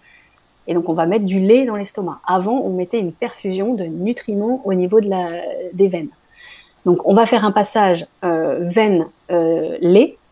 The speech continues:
et ensuite, on va faire un passage lait par sonde à, euh, nutrition directe au biberon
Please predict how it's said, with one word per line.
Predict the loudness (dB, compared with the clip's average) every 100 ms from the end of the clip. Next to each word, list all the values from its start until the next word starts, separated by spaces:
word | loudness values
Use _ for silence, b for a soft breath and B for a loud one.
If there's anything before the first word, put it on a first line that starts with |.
| _ -6
et | -6
ensuite, | -4 -6 -4
on |
va | -4 -4
faire | -4 -4
un | -4
passage | -8 -4 -4 -4 -4
lait | 0 4 4 2 -6
par | -8 -6
sonde | 0 4 4 2 _ _
à, | -2 0 -2 -12 _ _ _ -4
euh, | -2 -2 -2 -6 -6
nutrition | -8 -8 -12 -6
directe | -4 0 0 -2 -2
au | -2
biberon | -2 0 0 0